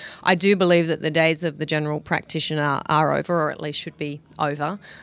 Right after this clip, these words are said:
I think it is too easy now for people to find a specialist in a particular area, whether that's a family lawyer, whether that's someone to do your will, whether that's tax,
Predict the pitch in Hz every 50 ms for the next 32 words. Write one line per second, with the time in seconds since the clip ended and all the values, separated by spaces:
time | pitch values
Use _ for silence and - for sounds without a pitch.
0 | - - 170 - - 185 165 151 - - - - - 175 165 165 160 - - -
1 | 214 185 170 165 165 165 156 156 165 160 156 151 151 147 143 139 143 147 175 190
2 | 175 - - - - 175 170 160 151 151 151 151 151 151 147 143 143 139 - -
3 | - - - - 190 - - 180 208 247 339 339 - - - - 190 175 170 165
4 | 170 165 165 165 165 160 156 - - - 156 143 143 165 214 262 311 - - -
5 | - - 160 156 156 - - - 147 - - 165 185 254 302 - - - - 165
6 | 151 151 - 165 - - 151 - 170 156 147 143 139 147 156 165 190 220 214 185
7 | 156 151 160 156 156 147 143 - - - - 196 202 202 202 190 190 190 185 180
8 | 175 175 170 165 156 151 156 151 156 147 - - - 202 196 185 180 175 170 180
9 | 175 165 160 160 175 170 170 170 170 170 170 165 156 156 156 147 143 - - -
10 | - - 202 196 185 185 180 - -